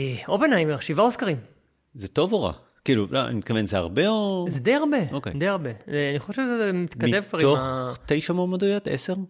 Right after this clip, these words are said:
Speaker 2: כמה?
Speaker 1: אה, נדמה לי, אולי אחד עשר אפילו.
Speaker 2: אוקיי.
Speaker 1: עשר או אחד עשר, יש
Speaker 2: אוקיי.
Speaker 1: שבעה אוסקרים, יפה,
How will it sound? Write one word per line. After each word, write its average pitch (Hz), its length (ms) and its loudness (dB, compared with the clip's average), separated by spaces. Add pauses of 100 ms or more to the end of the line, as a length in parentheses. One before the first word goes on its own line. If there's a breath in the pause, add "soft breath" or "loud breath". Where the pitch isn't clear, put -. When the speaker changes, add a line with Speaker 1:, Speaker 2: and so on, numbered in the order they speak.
(100)
Speaker 2:
כמה? 127 180 -4
Speaker 1:
אה, 120 280 -4
נדמה 139 140 -8
לי, 220 100 -8
אולי 156 180 -10
אחד - 320 -16
עשר - 160 -14
אפילו. 226 240 -4
Speaker 2:
אוקיי. 196 240 -2 (180)
Speaker 1:
עשר 156 220 -8
או 123 40 -6
אחד - 160 -10
עשר, 147 140 -8
יש 120 120 -6
Speaker 2:
אוקיי. 107 260 -8
Speaker 1:
שבעה 147 160 0
אוסקרים, 165 220 -2
יפה, - 160 -2